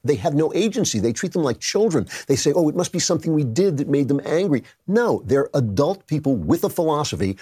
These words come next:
which includes killing us. So we're either killing them or they're plotting how to kill us. They're either afraid or they're bold. Those are the only two options we have. And obviously, Trump is trying to choose the latter. He wants them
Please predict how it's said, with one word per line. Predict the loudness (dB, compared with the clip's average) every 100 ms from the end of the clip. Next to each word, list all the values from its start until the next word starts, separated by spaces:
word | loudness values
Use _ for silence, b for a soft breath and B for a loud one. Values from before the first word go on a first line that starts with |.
| B
which | -2 0
includes | 0 2 2 2 -2 -8 _ _
killing | -4 0 2 2 -2
us. | -4 -6 -8 B -6
So | 0
we're | 2
either | 2 0
killing | -2 0 2 2
them | 2 0 -4
or | -4
they're | 0 0
plotting | 0 -2 -2 -2
how | -2
to | -2
kill | -2 0
us. | 0
They're | -2 -2
either | 0 0
afraid | 0 0 2 2 2 0 -4 B _
or | 0 2
they're | 2 0
bold. | 2 0 0
Those | -2 0
are | 0
the | 0
only | 0 -2
two | -2 -2
options | -2 -2 -2
we | -2
have. | -2 -2 -4 B B
And | -6
obviously, | -2 0 2 2 0 -4 -4 -4 b b _ _ _ _ _
Trump | -2 0 0 -2
is | -6 -4
trying | -4 -2 -2
to | -4
choose | -4 0 0 0 -4 B
the | 0
latter. | 0 0 -2
He | -2
wants | 0 -2 -2
them | -4